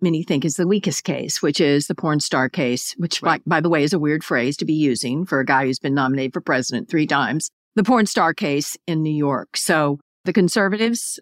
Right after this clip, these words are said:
Speaker 1: politicized the court by doing this. There's no reason they had to take the case. They have further degraded the institution by entering this decision, how they did it, and most importantly, when they did it, and the fact that they kept the stay in place. So now we're looking at a trial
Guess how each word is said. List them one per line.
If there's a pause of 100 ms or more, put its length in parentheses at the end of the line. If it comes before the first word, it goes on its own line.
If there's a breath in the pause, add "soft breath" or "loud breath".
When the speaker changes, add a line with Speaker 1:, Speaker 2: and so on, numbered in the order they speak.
Speaker 1:
politicized
the
court
by
doing
this.
There's
no
reason
they
had
to
take
the
case. (400)
They
have
further (220)
degraded (140)
the
institution
by
entering
this
decision,
how
they
did
it,
and
most
importantly,
when
they
did
it, (100)
and
the
fact
that
they (100)
kept
the
stay
in
place.
So
now
we're
looking
at
a
trial